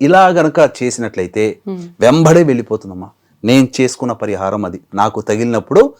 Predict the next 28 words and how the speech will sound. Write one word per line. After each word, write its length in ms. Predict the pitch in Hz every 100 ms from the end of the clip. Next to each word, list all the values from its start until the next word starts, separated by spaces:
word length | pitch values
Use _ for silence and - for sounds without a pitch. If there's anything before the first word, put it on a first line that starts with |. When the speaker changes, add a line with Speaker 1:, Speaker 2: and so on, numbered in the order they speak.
| 196
Speaker 2:
మ్మ్. 200 | 185 165
Speaker 1:
ఇమ్మీడియట్ 420 | 113 160 190 175 160
గా 120 | 165 143
చేసుకున్న 280 | 127 123 113
పరిహారం 480 | 104 107 113 110
అది. 120 | 101 131
దానివల్ల 540 | 113 110 110 156 185 - _ _ _ - 131
చాలా 200 | 175 190
రిలీఫ్ 320 | 151 139 131 -
పొంది 180 | 113
ఉన్నాను. 380 | 113 104 107 170 - -
Speaker 2:
మ్మ్. 260 | 202 185 190
Speaker 1:
కుండ 260 | 185 226 226
దిష్టి 340 | 180 - 175
కూడా 200 | 156 151
అని 80 | 135
అంటారు, 480 | 120 127 131 202 -
అది 120 | 104
Speaker 2:
అవును. 160 | 165 160
Speaker 1:
చాలా 340 | 101 139 165 165 _ _ -
ఇబ్బందికరం. 540 | 95 123 113 104 95 - _ _ _ _
కుండ 180 | 185 208
దిష్టి 300 | 196 185 175
కూడా 200 | 160 160
తీసినా 560 | 147 135 - 147 220 262 _ _ _ -
చాలా 220 | 110 104 - -
కుండలు, 360 | 143 120 98 - -
Speaker 2:
మ్మ్. 180 | 196